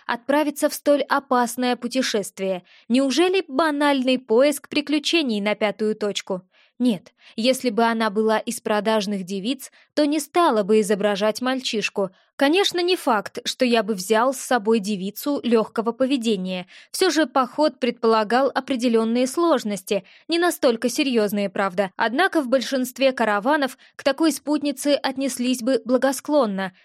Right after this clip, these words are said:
да и по поведению, стыдливости. Нет, моя Пипка не из этой категории. Однако она вызывала массу вопросов.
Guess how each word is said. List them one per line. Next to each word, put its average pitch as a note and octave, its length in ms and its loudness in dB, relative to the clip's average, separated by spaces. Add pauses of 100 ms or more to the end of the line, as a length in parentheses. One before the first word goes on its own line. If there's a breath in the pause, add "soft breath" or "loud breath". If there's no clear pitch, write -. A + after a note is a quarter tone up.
да C#4+ 140 2
и C#4 80 2
по C4+ 120 0
поведению, C4 840 0
стыдливости. B3+ 960 -2 (200 soft breath)
Нет, D4 320 -2 (160)
моя A#3+ 300 4
Пипка D4 480 0
не C#4 320 2
из G#3+ 140 -2
этой G#3+ 280 2
категории. F#3 680 -6 (240 loud breath)
Однако D#4+ 540 0
она C4 280 2
вызывала C4 560 2
массу A#3 480 0
вопросов. A#3 640 -2